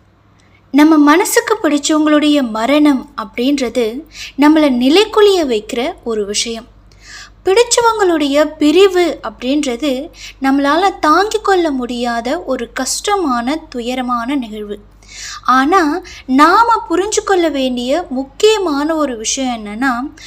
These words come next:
அவங்களுடைய உடல் மட்டும்தான் நம்மளை பிரிஞ்சு இருக்கிறதே தவிர அவங்களுடைய ஆத்மா இல்ல.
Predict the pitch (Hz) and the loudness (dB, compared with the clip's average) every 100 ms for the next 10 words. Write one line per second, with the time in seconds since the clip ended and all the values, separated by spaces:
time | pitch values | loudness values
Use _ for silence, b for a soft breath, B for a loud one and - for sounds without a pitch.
0 | B B - 269 302 302 302 294 277 208 | B B -2 2 2 2 2 2 0 -2
1 | 254 269 415 427 311 214 262 254 247 349 | -2 0 2 0 -4 -4 -4 -2 -2 -4
2 | - 254 254 254 233 - 294 392 415 349 | -6 -4 -2 -2 -4 -2 -2 -2 -2 -4
3 | 240 240 233 262 262 269 247 208 202 240 | -4 -6 -4 -4 -2 -4 -6 -10 -8 -2
4 | 302 262 - B B B 269 285 277 277 | -2 -2 -6 B B B 2 2 0 0
5 | 247 269 359 - 247 330 - 254 247 214 | 0 -2 -2 2 4 4 0 -6 -6 -8
6 | 202 208 | -8 -8